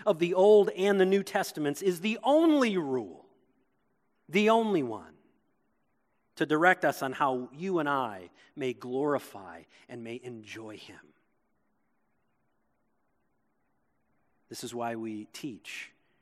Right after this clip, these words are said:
and preach the Word of God every Sunday. This is why our kids' ministry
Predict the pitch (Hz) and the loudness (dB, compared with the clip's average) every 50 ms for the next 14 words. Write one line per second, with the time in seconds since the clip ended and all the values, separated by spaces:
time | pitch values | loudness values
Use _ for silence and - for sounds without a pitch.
0 | _ _ - 107 - - - 156 151 147 - - - - - 113 104 104 110 117 | _ _ -20 -20 -16 -12 -10 -8 -8 -8 -10 -12 -18 -18 -16 -16 -16 -16 -12 -8
1 | 123 135 135 135 135 131 123 117 104 104 110 113 104 98 92 90 87 - - _ | -4 -4 -2 -2 -2 -4 -4 -8 -12 -10 -8 -8 -8 -8 -8 -12 -14 -16 -20 _
2 | _ _ _ _ _ _ - 131 120 107 110 98 - - 98 85 87 85 - - | _ _ _ _ _ _ -10 -10 -8 -8 -10 -14 -14 -14 -16 -18 -20 -20 -20 -20
3 | _ _ _ _ _ _ _ _ _ _ _ _ _ _ _ _ _ - - - | _ _ _ _ _ _ _ _ _ _ _ _ _ _ _ _ _ -20 -20 -20
4 | - - 127 156 175 - - 160 139 160 151 139 135 135 139 127 123 120 - - | -10 0 4 4 4 4 2 -6 -6 -4 0 0 2 2 0 0 -2 -4 -4 -8
5 | - - 180 170 139 117 131 123 117 110 104 - - 127 104 95 | -6 -2 -2 -2 -2 -2 -8 -8 -8 -8 -10 -12 -12 -14 -14 -16